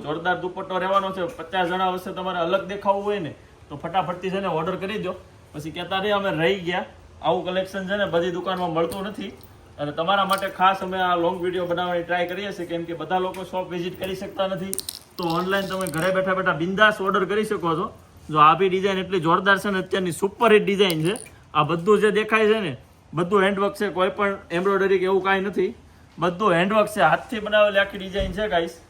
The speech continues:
જો આટલું સુપર પેન્ટ રહેવાનું છે, પેન્ટમાં નીચે મસ્ત હેન્ડવર્ક આપેલું છે, તમને કંઈક ડિફરન્ટ લુક આપે ને ગામ કરતાં એવી જોરદાર બધી ડિઝાઇન છે. એટલે કહું છું કે વીડિયો છે ને ફટાફટથી તમારી ફ્રેન્ડ હોય, ફેમિલી મેમ્બર હોય, બધાને શેર કરી દો.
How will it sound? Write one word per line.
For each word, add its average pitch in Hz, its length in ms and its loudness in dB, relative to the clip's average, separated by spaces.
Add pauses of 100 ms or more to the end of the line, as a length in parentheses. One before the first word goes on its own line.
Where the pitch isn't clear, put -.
(340)
જો 143 120 -4
આટલું 180 280 -8
સુપર 175 320 -8
પેન્ટ 180 240 -6
રહેવાનું 185 260 -2
છે, 185 160 -8
પેન્ટમાં 170 320 -4
નીચે 170 300 -6
મસ્ત 165 320 -6
હેન્ડવર્ક 165 260 -4
આપેલું 175 400 -4
છે, 196 80 -10 (480)
તમને 196 240 -4
કંઈક 202 240 -4
ડિફરન્ટ 202 460 -4
લુક 214 180 -2
આપે 220 160 -4
ને 208 120 -4
ગામ 180 280 2
કરતાં 156 300 -4 (340)
એવી 180 280 -6
જોરદાર 196 360 2
બધી 202 220 -4
ડિઝાઇન 196 340 -6
છે. 208 160 -6 (640)
એટલે 170 260 -6
કહું 180 180 -4
છું 202 160 -12
કે 180 120 -8
વીડિયો 185 280 0
છે 202 120 -4
ને 196 80 0
ફટાફટથી 190 600 -2
તમારી 180 320 -2
ફ્રેન્ડ 180 300 -2
હોય, 185 180 0
ફેમિલી 190 380 -2
મેમ્બર 190 260 0
હોય, 180 160 -4 (360)
બધાને 180 280 0
શેર 185 300 2
કરી 220 260 -2
દો. 220 80 2